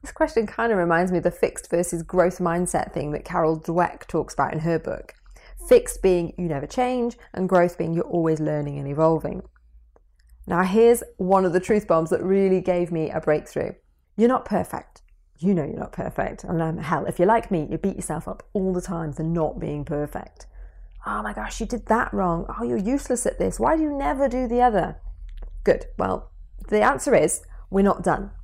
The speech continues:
You are not done. You can let yourself off because we're growing and everything is changing all the time. You know, the idea of you being perfect and a finished article right now is just complete nonsense, and we know this.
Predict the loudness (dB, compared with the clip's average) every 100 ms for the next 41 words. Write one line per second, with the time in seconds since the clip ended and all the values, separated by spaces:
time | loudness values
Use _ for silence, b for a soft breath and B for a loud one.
0 | -18 b b b -8 -2 2 2 2 2
1 | 2 2 0 0 0 -2 -12 -8 -6 -4
2 | 0 0 0 -2 -2 2 4 4 0 -8
3 | -8 -8 B B B -4 0 0 2 0
4 | 4 4 4 -2 -8 -2 -2 0 -2 -2
5 | 0 -2 -2 -4 -2 -2 -2 -4 -4 -4
6 | -4 -4 -8 -14 -20 b b b -8 -8
7 | 0 2 2 4 6 6 2 -2 -4 -2
8 | -2 -2 -4 -6 -6 -6 -10 -8 -6 -6
9 | -2 -2 -2 -4 -6 -6 -6 -6 -4 -4
10 | -4 -4 -4 -6 -8 -10 -8 -6 -4 -2
11 | -2 -4 -6 -4 -2 0 0 -2 -10 -14
12 | -14